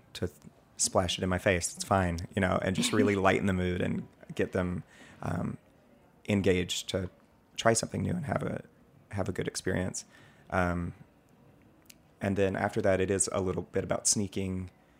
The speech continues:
Speaker 1: education in, explaining to them what sake is. I think a lot of people misunderstand. They think sake is distilled or that it's at a higher alcohol point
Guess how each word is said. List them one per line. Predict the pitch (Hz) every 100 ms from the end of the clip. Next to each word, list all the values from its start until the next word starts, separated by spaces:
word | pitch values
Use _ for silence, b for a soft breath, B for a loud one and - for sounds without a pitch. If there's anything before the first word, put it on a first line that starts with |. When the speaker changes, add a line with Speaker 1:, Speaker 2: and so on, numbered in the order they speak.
| b -
Speaker 1:
education | 95 - 95 92 - 92
in, | 87 87 107
explaining | - - 95 92
to | 87
them | 87 92 92
what | 95 -
sake | 95 90
is. | 92 90 90 123 B B -
I | 107
think | 104
a | 95
lot | 92 92
of | -
people | 95 - 95 92
misunderstand. | 92 95 - 92 87 - 95 90 90 87
They | 98
think | - -
sake | - 90
is | 92 90 -
distilled | 98 - 95 92 117 98
or | 98
that | 101
it's | - -
at | 98
a |
higher | 156 95 92
alcohol | 95 95 - 101
point | - 113 120 -